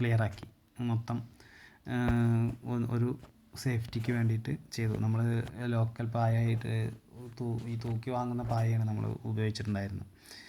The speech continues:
അത് കാരണം വലിയ ക്വാളിറ്റി ഉള്ളതായിരുന്നില്ല. ഏഹ്, അപ്പോൾ അതിന് നമ്മൾ സപ്പോർട്ട് വേണ്ടിയിട്ട് കൊടുത്താണ് ഈ പഴയ പായകൾ. എന്നിട്ട് രണ്ടാമത്തെ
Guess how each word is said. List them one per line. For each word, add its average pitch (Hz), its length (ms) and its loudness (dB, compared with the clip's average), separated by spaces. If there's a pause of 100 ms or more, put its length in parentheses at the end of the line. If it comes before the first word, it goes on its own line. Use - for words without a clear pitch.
(360)
അത് 107 180 0
കാരണം 110 300 6
വലിയ 110 360 4 (200)
ക്വാളിറ്റി 120 380 0
ഉള്ളതായിരുന്നില്ല. 104 640 2 (760)
ഏഹ്, 131 360 4
അപ്പോൾ 120 220 0 (280)
അതിന് 135 240 6 (160)
നമ്മൾ 139 200 6 (380)
സപ്പോർട്ട് 143 400 0
വേണ്ടിയിട്ട് 135 300 4
കൊടുത്താണ് 117 400 0
ഈ 113 100 -2
പഴയ 117 280 4
പായകൾ. 101 260 0 (800)
എന്നിട്ട് 123 260 4
രണ്ടാമത്തെ 127 400 6